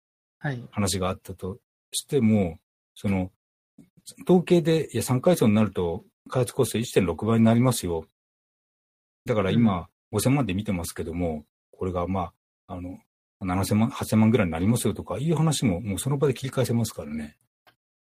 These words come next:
Speaker 1: うん。
Speaker 2: きちんとしたその調査の
Speaker 1: はい。
Speaker 2: 数値だと、それなりに説得力も出てきますからね。
Speaker 1: なるほど。確かに大事ですね。
Speaker 2: うん。だから、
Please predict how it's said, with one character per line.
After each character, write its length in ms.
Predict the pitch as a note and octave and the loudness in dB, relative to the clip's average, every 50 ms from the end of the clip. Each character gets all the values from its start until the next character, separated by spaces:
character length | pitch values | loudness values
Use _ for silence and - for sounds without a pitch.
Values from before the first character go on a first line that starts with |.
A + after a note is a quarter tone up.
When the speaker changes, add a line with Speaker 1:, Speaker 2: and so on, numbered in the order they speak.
| - | -16
Speaker 1:
う 40 | C3+ | -14
ん。 160 | C3 C3 B2+ | -12 -12 -12
Speaker 2:
き 80 | B2+ - | -8 0
ち 120 | - A3 | 6 6
ん 60 | G#3+ G3+ | 6 8
と 100 | G3+ G3 | 8 4
し 60 | - | 4
た 100 | - F3 | 4 2
そ 100 | E3+ F3+ | 2 4
の 100 | E3+ D#3+ | 2 2
調 220 | D#3 - F3 E3 - | 2 2 2 2 4
査 260 | - - D#2+ - - D#3 | 2 -2 -4 -4 -2 0
の 220 | E3 E3 C#3 G2+ | 2 2 2 2
Speaker 1:
は 60 | - | 0
い。 120 | B2+ - _ _ _ _ _ _ _ - | -2 -8 _ _ _ _ _ _ _ -6
Speaker 2:
数 180 | - - B2 A2+ | -2 0 0 0
値 120 | - - F2 | 0 -2 -4
だ 140 | F2+ E2 | -4 -4
と、 380 | - - C3+ A#2 F2+ D#2 - - | -2 0 2 2 2 0 -4 -8
そ 100 | - - | -6 -2
れ 80 | C3+ C#3 | 2 2
な 80 | C#3 C#3+ | 4 4
り 60 | C#3 | 4
に 60 | B2 | 2
説 160 | - - A#2+ | 2 0 -6
得 180 | - - - F3+ | -6 -4 -4 -4
力 180 | D#3+ - - | -4 -4 -4
も 60 | F2 E2 | -6 -4
出 100 | - - | -4 -6
て 80 | - | -8
き 80 | - - | -8 -10
ま 120 | - - | -10 -10
す 60 | - | -10
か 100 | - - - | -14 -16 -12
ら 60 | F#2+ | -8
ね。 240 | F#2+ F2+ E2 E2 F#2 _ _ _ _ _ _ _ _ _ - | -6 -6 -6 -8 -12 _ _ _ _ _ _ _ _ _ -12
Speaker 1:
な 120 | B2 B2+ | -10 -8
る 100 | B2+ C3 | -8 -6
ほ 100 | C#3 C3+ | -6 -6
ど。 180 | B2+ B2 A2+ - - - _ _ _ _ _ _ | -8 -8 -10 -12 -14 -20 _ _ _ _ _ _
確 180 | - B2+ - - | -20 -20 -18 -16
か 40 | A#2 | -14
に 100 | A2 A2+ | -12 -8
大 160 | A#2 A#2 A2+ | -8 -8 -8
事 100 | A#2+ A#2 | -8 -10
で 80 | - | -12
す 120 | - - - | -12 -14 -16
ね。 200 | - - - - | -16 -16 -12 -6
Speaker 2:
う 40 | A2+ | -4
ん。 320 | G#2 G2+ G2 F#2 F2+ E2 _ _ _ _ _ _ _ _ _ _ _ _ _ _ _ _ _ _ _ _ _ - _ _ _ - _ _ - _ _ _ _ _ _ _ _ _ _ _ _ _ _ | -2 -2 -2 -6 -8 -12 _ _ _ _ _ _ _ _ _ _ _ _ _ _ _ _ _ _ _ _ _ -20 _ _ _ -20 _ _ -20 _ _ _ _ _ _ _ _ _ _ _ _ _ _
だ 80 | - D3+ | -14 -10
か 80 | - B2+ | -8 -8
ら、 80 | C3+ | -10